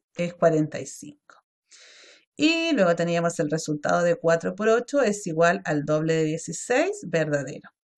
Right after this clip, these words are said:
Cuatro por ocho es treinta y dos, y el doble de dieciséis es treinta y dos. Luego tenían ustedes acá que crear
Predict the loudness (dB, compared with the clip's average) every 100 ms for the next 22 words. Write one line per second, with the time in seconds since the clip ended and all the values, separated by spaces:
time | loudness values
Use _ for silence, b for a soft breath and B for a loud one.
0 | _ _ -6 -4 -4 -4 -4 -6 -8 -4
1 | -2 0 0 2 0 0 -4 -2 -2 -6
2 | -6 -8 -10 -12 -10 -4 0 0 -2 -6
3 | _ _ _ _ _ -2 0 -2 -4 -14
4 | -18 -20 -20 _ _ _ _ _ _ _
5 | _ _ _ _ _ _ -20 -20 _ -10
6 | 0 0 2 2 2 2 2 0 0 -2
7 | -4 -2 -2 -4 -8 b b b b -4
8 | 0 0 0 0 2 4 4 2